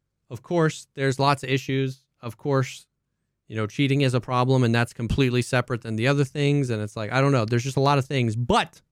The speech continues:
I just felt like there was some, some valuable stuff here. So yeah, found and raid, scuffed mechanic, but the game is sufficiently scuffed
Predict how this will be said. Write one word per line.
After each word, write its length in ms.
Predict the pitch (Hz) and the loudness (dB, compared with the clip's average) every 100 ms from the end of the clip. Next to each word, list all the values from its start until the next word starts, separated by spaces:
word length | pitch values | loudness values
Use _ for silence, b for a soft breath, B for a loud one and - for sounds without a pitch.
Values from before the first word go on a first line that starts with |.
| _ _ _ _ _ _ _ _ _ _ _ _ _ _ _ _ - | _ _ _ _ _ _ _ _ _ _ _ _ _ _ _ _ -4
I 100 | 120 | -2
just 120 | 117 | 0
felt 140 | 123 117 | 0 0
like 140 | 110 | 0
there 120 | 113 | 0
was 100 | 107 | -2
some, 300 | - 107 101 101 | 0 0 0 -2
some 180 | 120 | -2
valuable 300 | 107 107 104 104 | 0 0 0 -2
stuff 240 | 113 104 | -4 -4
here. 160 | 104 101 | -6 -6
So 200 | - 107 | -2 0
yeah, 260 | 131 135 | 2 2
found 320 | 101 170 185 185 | 0 0 0 2
and 100 | 175 | 4
raid, 340 | 180 180 175 - _ _ _ _ _ _ _ _ _ _ | 4 2 0 -8 _ _ _ _ _ _ _ _ _ _
scuffed 680 | - - - 190 196 - - | -14 -10 -2 0 0 -6 -8
mechanic, 560 | 147 - 180 185 185 _ _ _ - | -6 0 2 2 -2 _ _ _ -2
but 260 | 135 131 - _ _ _ _ _ _ _ _ _ _ _ _ _ _ _ _ _ _ _ _ - | -2 -2 -6 _ _ _ _ _ _ _ _ _ _ _ _ _ _ _ _ _ _ _ _ -12
the 80 | |
game 800 | 120 - - 135 160 196 202 208 - | -6 -4 -2 0 2 4 2 0 -2
is 240 | 156 147 | -2 -2
sufficiently 720 | - 143 131 156 - 151 143 | -2 -2 -2 -4 -2 -2 0
scuffed 600 | 127 - 135 110 - _ | -4 -2 0 0 -2 _